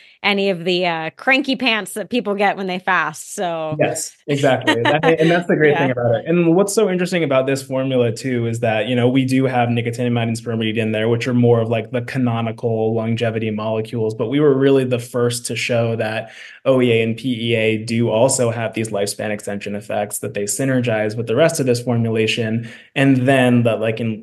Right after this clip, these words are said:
Speaker 2: they can achieve these outsized longevity effects at these really low concentrations. Um, so that's kind of, you know, this really exciting thing that we're trying to now get the word out about, where it's like, yeah, O E A and P E A, like, they're the next <laughs> big thing in longevity, right? Because,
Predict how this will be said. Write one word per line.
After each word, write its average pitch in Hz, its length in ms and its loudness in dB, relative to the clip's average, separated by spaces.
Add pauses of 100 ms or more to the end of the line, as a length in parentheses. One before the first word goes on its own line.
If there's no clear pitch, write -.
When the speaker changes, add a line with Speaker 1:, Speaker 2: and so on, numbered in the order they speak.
Speaker 2:
they 123 120 0
can 120 100 -2
achieve 151 420 0
these 123 180 4
outsized 113 500 0
longevity 110 500 0
effects 107 340 -2
at 107 120 -4
these 110 180 -4
really 107 300 -2
low 104 340 -2
concentrations. 101 1200 -6
Um, 110 240 -2
so 123 120 2
that's 120 240 2
kind 117 280 0
of, 110 320 -2
you 120 80 -2
know, 110 100 -2
this 120 240 0
really 127 240 2
exciting 113 500 0
thing 113 220 -2
that 110 160 -2
we're 120 100 2
trying 127 380 2
to 120 80 4
now 113 240 0
get 113 200 -4
the 107 60 -2
word 110 280 0
out 101 180 -4
about, 95 320 -2
where 104 140 0
it's 104 180 -8
like, 104 260 -4
yeah, 175 240 -4
O 156 160 -2
E 147 100 0
A 131 100 0
and 127 120 -2
P 123 300 0
E 120 40 4
A, 113 120 0
like, 110 260 -4
they're 135 200 4
the 135 100 2
next 135 220 2
<laughs> 151 180 -2
big - 180 -2
thing 117 360 2
in 113 180 -2
longevity, 107 640 -2
right? 104 340 -2
Because, 120 640 0